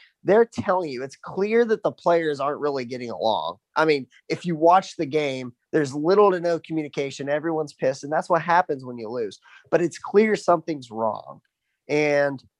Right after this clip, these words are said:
you know, as a coach, sometimes you're just like, "I don't, I don't know what the answer is." They gotta work through it. And in the N B A, it just, it doesn't work like that. I mean, locker room culture does matter,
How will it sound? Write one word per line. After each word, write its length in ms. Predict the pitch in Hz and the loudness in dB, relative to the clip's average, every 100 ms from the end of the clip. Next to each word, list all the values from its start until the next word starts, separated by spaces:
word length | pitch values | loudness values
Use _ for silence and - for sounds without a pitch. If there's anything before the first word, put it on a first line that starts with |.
| _ _ _ _ | _ _ _ _
you 140 | 147 151 | -4 2
know, 180 | 165 | 4
as 140 | 175 147 | 4 2
a 60 | |
coach, 340 | 135 196 220 - | -2 2 2 2
sometimes 640 | 170 165 170 190 180 - _ _ _ _ _ _ _ _ _ | -2 -2 -6 -6 -10 -20 _ _ _ _ _ _ _ _ _
you're 280 | 139 139 160 | -10 -6 -6
just 260 | 160 165 160 | -6 -4 0
like, 180 | 156 | 0
"I 140 | 127 160 | 2 0
don't, 180 | 190 - | 0 0
I 140 | 147 | 0
don't 180 | 196 208 | 0 0
know 100 | 160 | -2
what 160 | 175 175 | -2 -4
the 180 | 160 175 | -12 -12
answer 240 | 190 143 | -10 -12
is." 100 | 135 | -8
They 120 | 143 | -8
gotta 240 | 143 156 156 | -4 -4 -4
work 220 | 147 - - | -8 -10 -8
through 180 | 165 131 | -4 -4
it. 120 | - - | -6 -14
And 140 | 131 | -8
in 100 | 139 | -8
the 140 | 143 143 | -6 -6
N 80 | 143 | -2
B 140 | 143 | 0
A, 100 | 135 | 0
it 60 | 120 | -2
just, 260 | 120 - | -8 -10
it 160 | - 120 | -8 -2
doesn't 340 | 135 127 127 | 0 0 -2
work 260 | 101 131 123 | 2 2 2
like 200 | - 101 - | -4 -6 -8
that. 220 | 67 60 _ _ _ _ | -10 -10 _ _ _ _
I 120 | 127 | -4
mean, 340 | 123 123 117 113 _ _ _ - _ _ _ _ _ _ _ | -2 -2 -4 -8 _ _ _ -20 _ _ _ _ _ _ _
locker 420 | 135 139 165 175 | 4 6 6 2
room 220 | 170 170 147 | 0 0 -2
culture 380 | 156 156 165 | -2 -2 -6
does 320 | 139 139 147 135 | -6 -4 -6 -6
matter, 460 | 131 135 151 156 | -8 -6 -6 -8